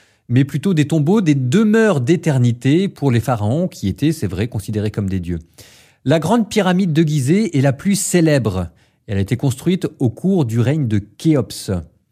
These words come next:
Là encore, les pyramides égyptiennes symbolisaient un escalier, un escalier vers le ciel. Les Égyptiens croyaient que le pharaon, en tant que dieu vivant,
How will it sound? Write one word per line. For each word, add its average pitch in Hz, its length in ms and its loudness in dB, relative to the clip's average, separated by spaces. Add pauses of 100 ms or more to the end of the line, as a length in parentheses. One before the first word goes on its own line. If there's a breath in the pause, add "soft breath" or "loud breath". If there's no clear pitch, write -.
(140)
Là 147 240 0
encore, 208 440 0
les 170 120 0
pyramides 165 460 -2
égyptiennes 170 440 0
symbolisaient 165 520 0
un 120 260 2
escalier, 165 800 0 (260)
un 104 80 -4
escalier 113 420 0
vers 127 200 0
le 113 80 2
ciel. 110 500 -2 (460 soft breath)
Les 127 200 2
Égyptiens 202 440 0
croyaient 143 340 0
que 139 120 -2
le 113 100 0
pharaon, 127 580 -2
en 113 80 -2
tant 131 160 -6
que 107 140 -6
dieu 95 200 -4
vivant, 107 440 -4